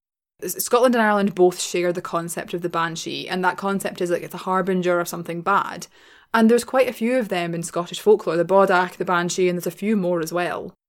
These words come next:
And I just find it really fascinating that there's just <laughs> so many of them. I don't know why, why one didn't, wasn't enough. <laughs> One, Scotland decided that one of those things wasn't enough and we needed to have about five. That's the character and the story rant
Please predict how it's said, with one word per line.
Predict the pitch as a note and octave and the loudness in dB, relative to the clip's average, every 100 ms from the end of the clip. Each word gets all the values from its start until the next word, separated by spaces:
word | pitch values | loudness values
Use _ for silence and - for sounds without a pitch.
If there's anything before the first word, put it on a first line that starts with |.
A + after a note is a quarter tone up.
| _ _ _ _ _ | _ _ _ _ _
And | G#3 G3+ | 0 2
I | G3+ | 2
just | G#3+ - | 0 2
find | A3 G#3 | 2 4
it | G3+ | 2
really | F3+ F#3+ F#3 F#3 F3+ F3 _ _ _ _ - | 0 -2 0 -2 -2 -6 _ _ _ _ -12
fascinating | - F3 F3 F3+ D#3+ E3+ | -2 -2 -2 -4 -4 -4
that | E3 | -2
there's | F#3 F3 | -2 -2
just | F3+ - | -4 -4
<laughs> | |
so | - B3+ D4 | 0 2 2
many | C4 B3+ C#4+ F4 G4 | 2 0 0 0 -2
of | G4+ - | -4 -4
them. | A4 G#4+ | -4 2
I | G4 | 4
don't | F4 | 4
know | F4 | 4
why, | D#4 C4 C4+ | 2 4 6
why | A3 A3 B3 | 6 4 4
one | G#3+ G#3+ A#3 G3+ | 4 6 6 4
didn't, | G3 G3 F3 - _ _ | 2 0 -2 -8 _ _
wasn't | G3 G3+ G3+ | 0 0 0
enough. | F#3 D#3+ - - - G3 - C#5+ | -2 -2 -4 -12 -8 -8 -8 -4
<laughs> | - - - C#4 | -4 -4 -14 -2
One, | C4 F4 A#3 | 6 6 4
Scotland | - C#4+ D4 | 2 4 4
decided | C#4+ C4+ G3 G3 G3+ | 0 2 2 2 0
that | F3+ | 0
one | E3 E3+ | -2 -4
of | F#3 | -2
those | F#3 F#3 | -4 -2
things | F#3 F#3 | -2 -2
wasn't | E3+ F3 F3 | 0 0 -2
enough | E3+ F#3 F#3+ | -4 -6 -4
and | F#3+ | -4
we | F3+ F3 | -4 -4
needed | E3+ E3 E3 | -4 -4 -8
to | |
have | E3+ F3 | -8 -8
about | E3+ - | -6 -6
five. | - - - - - _ _ _ _ _ _ _ _ _ - | -6 -10 -12 -16 -20 _ _ _ _ _ _ _ _ _ -4
That's | A3+ C4+ - | 0 0 -2
the | - D4+ | -4 -2
character | - - A3+ A3 - - G3+ | -2 -2 2 2 0 -2 0
and | F#3+ | 0
the | F#3 | -2
story | - - F#3+ F#3 F3 | -4 -2 2 2 2
rant | E3 E3 E3 - - | 0 -4 -8 -10 -14